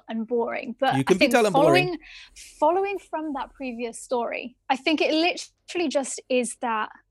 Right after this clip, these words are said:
Speaker 1: that moment when you first go into a room, literally having a panel make eye contact with you. And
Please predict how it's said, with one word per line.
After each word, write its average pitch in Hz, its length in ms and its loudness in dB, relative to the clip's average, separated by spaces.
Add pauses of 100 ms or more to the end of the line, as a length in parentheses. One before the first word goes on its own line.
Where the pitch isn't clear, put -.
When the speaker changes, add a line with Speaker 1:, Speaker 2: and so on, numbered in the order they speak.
(380)
Speaker 1:
that 262 260 2
moment 262 380 0
when 233 140 -4
you 226 80 -4
first 262 340 -4
go 277 80 2
into 254 240 -2
a 226 40 -6
room, 220 260 -2
literally 302 400 -2
having 277 260 0
a 262 60 0
panel 240 480 -6 (340)
make 262 340 0
eye 247 140 0
contact 233 480 -6
with - 180 -8
you. - 220 -4
And 247 280 0